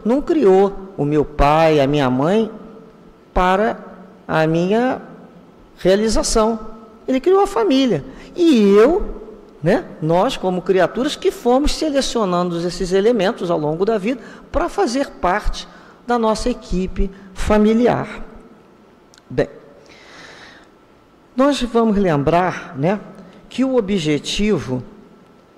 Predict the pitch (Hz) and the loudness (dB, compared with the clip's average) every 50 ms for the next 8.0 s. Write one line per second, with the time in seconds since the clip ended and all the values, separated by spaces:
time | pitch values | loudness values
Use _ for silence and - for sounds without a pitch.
0 | - - _ _ _ _ _ _ - 143 147 151 143 135 139 151 170 185 196 175 | -20 -20 _ _ _ _ _ _ -8 -4 -2 0 2 4 4 4 4 4 4 2
1 | - - - - - - - - - - - - - 127 131 131 123 - - 131 | 0 -4 -8 -10 -10 -12 -14 -18 -20 -20 -20 -12 -4 0 0 0 0 0 -4 -4
2 | 120 117 - - 120 117 - - 131 - - 131 120 - - 135 - - - - | -4 -4 -4 -6 -2 0 0 0 0 -2 -4 -8 -8 -6 -8 -8 -8 -8 -14 -8
3 | - 117 113 123 147 180 196 185 156 123 127 131 - - - - - - - 117 | -6 -4 -4 -2 -2 -2 -2 -2 -4 -6 -8 -8 -12 -18 -20 -20 -20 -12 -8 -8
4 | 113 - - 120 - 139 135 131 117 - - - 143 147 135 123 120 101 127 160 | -6 -4 -4 -4 -4 -2 -2 -2 -2 -2 -2 -4 -4 -4 -4 -6 -8 -8 -4 -2
5 | 190 190 170 135 127 - - - 180 180 170 - - - - 240 262 277 277 269 | -2 -2 -2 -4 -6 -6 -2 0 0 0 0 -2 -6 -4 0 0 0 0 0 -2
6 | - 240 233 185 170 185 175 139 117 143 175 190 208 226 226 220 214 220 - - | -4 -6 -6 -4 -4 -6 -6 -6 -4 -2 -2 0 0 -2 -2 -4 -4 -8 -8 -6
7 | - 165 165 165 170 180 180 170 180 180 180 175 147 127 120 123 - - - | -4 -2 0 0 0 0 -2 0 -2 -2 -2 -2 -2 -2 -2 -2 -4 -8 -14